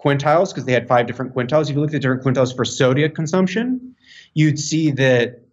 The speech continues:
there's, like, a sevenfold difference between the upper quintile and the lower quintile, and it was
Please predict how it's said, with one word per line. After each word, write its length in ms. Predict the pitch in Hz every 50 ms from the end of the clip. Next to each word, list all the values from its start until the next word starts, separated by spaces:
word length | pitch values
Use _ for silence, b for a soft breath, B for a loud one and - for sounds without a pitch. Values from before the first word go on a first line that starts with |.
| _ _ -
there's, 160 | 160 147 156
like, 80 | -
a 40 | 135
sevenfold 640 | 127 - - 151 147 156 151 151 143 143 139 123 139
difference 320 | 170 147 - 143 147 147
between 340 | 143 - 139 - 147 139 127
the 140 | 123 - -
upper 180 | 127 127 160
quintile 320 | 160 - 156 147 151 151 143
and 80 | 143
the 60 | 120
lower 220 | 113 117 120 123 127
quintile, 400 | 123 160 156 151 165 165 160 -
and 140 | - 147 139
it 80 | 135 120
was 240 | 135 117 - -